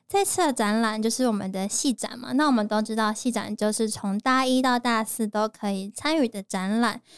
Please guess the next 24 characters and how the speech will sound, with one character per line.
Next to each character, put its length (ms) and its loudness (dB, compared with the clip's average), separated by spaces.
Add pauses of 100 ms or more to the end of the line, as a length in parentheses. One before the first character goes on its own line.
(160)
所 160 -2
以 100 2
展 240 -2
出 140 0
的 120 4
内 140 4
容 140 4
会 140 2
非 120 0
常 140 4
的 80 2
多 300 2
元， 280 2
媒 220 0
材 220 -4
也 160 0
很 180 -2
多 240 2
种。 260 -4 (380)
那 160 2
这 240 0
一 60 2
次 280 0
的 360 2